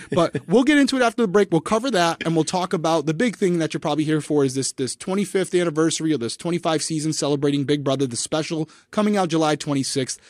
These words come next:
Speaker 2: that, uh, yours truly, the Hitman, will be on. We're gonna get into all that, but before we do, let's hear from our second sponsor. That's right, two sponsors, one episode. We're moving up in the world. Check 'em out, guys.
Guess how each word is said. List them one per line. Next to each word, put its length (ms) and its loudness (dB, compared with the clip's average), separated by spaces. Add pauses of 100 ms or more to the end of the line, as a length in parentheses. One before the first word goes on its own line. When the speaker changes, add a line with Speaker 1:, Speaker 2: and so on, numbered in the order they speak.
(160)
Speaker 2:
that, 220 -2
uh, 200 0
yours 380 0
truly, 400 -2 (160)
the 100 -6
Hitman, 380 0
will 140 2
be 160 0
on. 240 -2 (100)
We're 120 0
gonna 140 4
get 160 4
into 220 4
all 140 0
that, 180 0
but 80 -8
before 300 0
we 120 2
do, 140 0
let's 160 0
hear 120 0
from 180 -4
our 100 -2
second 400 -2
sponsor. 340 -2
That's 140 -2
right, 200 0
two 140 0
sponsors, 460 -2
one 140 -6
episode. 420 -4
We're 80 -10
moving 300 -2
up 100 -4
in 80 -4
the 60 -4
world. 260 -4 (300)
Check 180 0
'em 60 4
out, 160 2
guys. 340 0